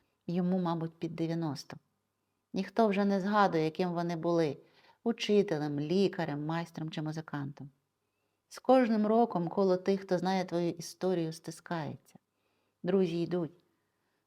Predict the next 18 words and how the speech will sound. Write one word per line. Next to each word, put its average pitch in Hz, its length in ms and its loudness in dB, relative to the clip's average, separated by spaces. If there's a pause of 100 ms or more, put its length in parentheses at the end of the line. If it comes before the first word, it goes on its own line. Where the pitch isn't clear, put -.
Ті, 214 140 2
хто 208 180 2
лишається, 202 640 4
рідко 214 340 0
виходять 156 480 0
далі 170 260 4
найближчого 156 640 -4
кіоску. 156 640 -4 (680)
Діти 190 400 2
зайняті 175 480 2
власним 156 420 -2
життям, 156 420 -2
і 139 60 -4
телефонні 156 540 -2
дзвінки 156 420 -4
стають 160 540 -4
дедалі 160 600 -4
рідшими. 139 480 -12